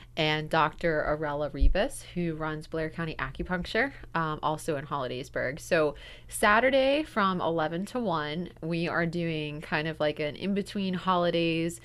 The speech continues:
you know, come in and get your mind right before you go to, so it's all about addressing,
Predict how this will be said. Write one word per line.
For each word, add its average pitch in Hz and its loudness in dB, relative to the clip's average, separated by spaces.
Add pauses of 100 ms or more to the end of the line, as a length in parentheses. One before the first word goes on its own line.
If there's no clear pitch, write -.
(160)
you 170 -2
know, 156 -2
come 175 -2
in 170 0
and 156 -4
get 175 2
your 160 -4
mind 147 -4
right 131 -2
before 147 -6
you 135 -6
go 135 0
to, 147 -8
so 156 0
it's 151 -4
all 175 6
about 180 2
addressing, 151 -2